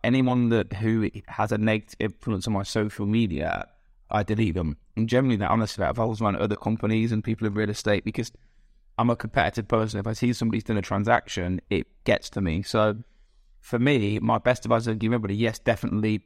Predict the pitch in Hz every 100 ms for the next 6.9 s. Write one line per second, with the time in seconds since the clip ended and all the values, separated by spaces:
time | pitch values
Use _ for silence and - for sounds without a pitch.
0 | _ - 110 101 85 - - 107 107 -
1 | - 123 131 123 117 113 107 90 85 90
2 | 110 - _ _ _ _ 117 110 151 -
3 | 120 135 143 - _ _ _ - 127 170
4 | 180 143 - 127 123 120 120 110 104 110
5 | 110 104 135 - 131 117 120 - 117 120
6 | 117 113 107 113 113 113 85 - -